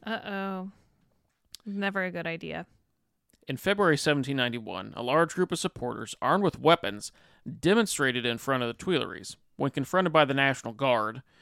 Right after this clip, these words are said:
Speaker 2: Louis was forced to disperse the protesters, but he was given the impression that the people were with him.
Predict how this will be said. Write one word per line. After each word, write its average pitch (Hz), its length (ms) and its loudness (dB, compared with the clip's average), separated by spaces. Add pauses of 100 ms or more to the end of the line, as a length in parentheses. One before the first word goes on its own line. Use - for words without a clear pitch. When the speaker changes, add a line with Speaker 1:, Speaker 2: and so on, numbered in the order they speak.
(260)
Speaker 2:
Louis 165 280 6
was 156 200 4
forced 147 340 2
to 123 80 -10
disperse 214 440 2
the 139 80 -2
protesters, 120 640 -4
but 135 120 -4
he 139 60 0
was 135 120 -2
given 240 200 -4
the 277 80 -2
impression 185 480 -4
that 151 140 -4
the - 60 -8
people 180 480 -6
were 160 160 -2
with 123 260 -6
him. - 300 -14